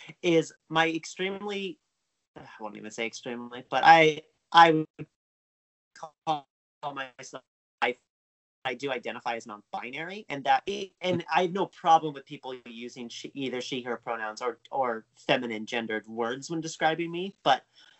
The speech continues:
sometimes I feel like my, my represent,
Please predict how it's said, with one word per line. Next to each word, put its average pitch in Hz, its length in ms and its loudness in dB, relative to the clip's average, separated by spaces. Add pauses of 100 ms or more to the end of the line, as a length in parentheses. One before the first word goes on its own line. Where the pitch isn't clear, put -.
(460)
sometimes 190 600 2
I 156 100 0
feel 147 280 -4
like 139 280 0
my, 120 220 -4 (800)
my 120 520 -6
represent, 131 800 -6